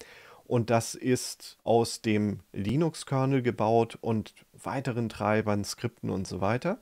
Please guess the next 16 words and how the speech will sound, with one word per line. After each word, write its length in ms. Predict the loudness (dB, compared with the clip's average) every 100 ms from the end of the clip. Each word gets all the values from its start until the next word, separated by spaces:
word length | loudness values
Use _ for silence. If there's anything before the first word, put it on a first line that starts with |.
| 0
Und 340 | 0 0 -4
die 340 | 0 4 4
kann 220 | 4 0 2
man 180 | 0
auch 320 | 0 -2 -4 -14
selbst 480 | -2 2 2 0 -10
bauen. 340 | -14 -14 -14 -8
Dann 180 | -4 -2
gibt 220 | -2 -4
es 180 | -8 -2
noch 360 | 0 0 -2
die 120 | -6 -2
Möglichkeit, 560 | -2 -4 -8 -6 -6
Dokumentation 760 | -6 -8 -6 -4 -6 0 2 2
zu 160 | -2
generieren. 560 | -2 0 0 2 2 2